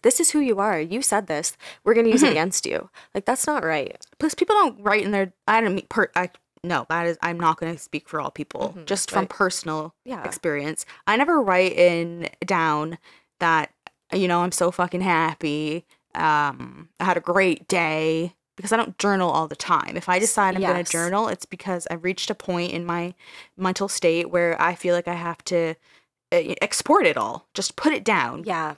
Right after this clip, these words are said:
Speaker 2: Get it out of your system, and then typically I throw
Speaker 1: Write
Speaker 2: it
Speaker 1: about
Speaker 2: away, but
Speaker 1: certain, yeah, I totally relate to that.
Speaker 2: but I'm not
Speaker 1: Yeah.
Speaker 2: writing, like, "I had a great day today. It was beautiful weather, and I got to cuddle my cat, and I went
Speaker 1: Yeah.
Speaker 2: out with my friends." Like, no, I'm not writing that.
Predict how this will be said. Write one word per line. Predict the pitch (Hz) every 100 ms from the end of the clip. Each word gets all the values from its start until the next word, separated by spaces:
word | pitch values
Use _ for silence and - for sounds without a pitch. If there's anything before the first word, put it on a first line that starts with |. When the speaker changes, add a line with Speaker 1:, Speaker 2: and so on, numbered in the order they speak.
| -
Speaker 2:
Get | 269
it | 269
out | 220 208
of |
your | 202
system, | 196 185 - 180 180 175 _ _ _
and | 190 196
then | 190 180 180 -
typically | - 262 - 180
I |
throw | 147 170
Speaker 1:
Write | 220
Speaker 2:
it | 240
Speaker 1:
about | 240
Speaker 2:
away, | 143
but | 156
Speaker 1:
certain, | - - 202 202
yeah, | 208 233 185 -
I | 208
totally | - 214 196 196 190
relate | 175 165 151
to | 185
that. | - -
Speaker 2:
but | 233
I'm | 240
not | 254
Speaker 1:
Yeah. | -
Speaker 2:
writing, | 214 214 220
like, | 196 180
"I | 277
had | 202
a |
great | 170 202
day | 190 180
today. | - - 151
It | 151
was | 185
beautiful | 226 254 - 240
weather, | 175 175 175 175 - -
and | 180
I | 220
got | 233 -
to |
cuddle | - 240
my | 247 -
cat, | - 180 180 170
and | 185
I |
went | 190
Speaker 1:
Yeah. | 185 208
Speaker 2:
out | 202
with |
my | 208 202
friends." | - 156 151 147 165
Like, | 196 196
no, | 240 247 175
I'm | 185
not | 226
writing | 165 170 123
that. | - - -